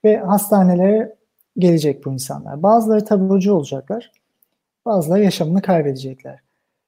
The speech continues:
E, ve taburcu olanlar, e, bağışık olarak toplumun içine girecekler. Yerine yeni hastalar gelecek. Yeni bağışıklıklar, yeni ölümler. E, bu dengeyi, e, kurup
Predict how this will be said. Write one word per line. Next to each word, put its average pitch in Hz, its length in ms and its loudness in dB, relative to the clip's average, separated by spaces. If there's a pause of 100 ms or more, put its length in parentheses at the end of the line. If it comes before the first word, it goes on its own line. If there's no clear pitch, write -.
(400)
E, 165 300 -2
ve 196 80 2
taburcu 202 440 2
olanlar, 175 640 -2 (680)
e, 151 300 -14
bağışık 175 400 -2
olarak 165 400 0 (160)
toplumun 170 360 -2
içine 156 340 -8
girecekler. 139 840 -10
Yerine 208 340 4
yeni 202 140 6
hastalar 139 480 -4
gelecek. 139 560 -12 (280)
Yeni 180 240 -2
bağışıklıklar, 160 840 -8
yeni 156 240 -4
ölümler. 131 460 -8 (840)
E, 156 400 -2
bu 233 140 2
dengeyi, 214 640 4 (120)
e, 175 300 2
kurup 185 380 0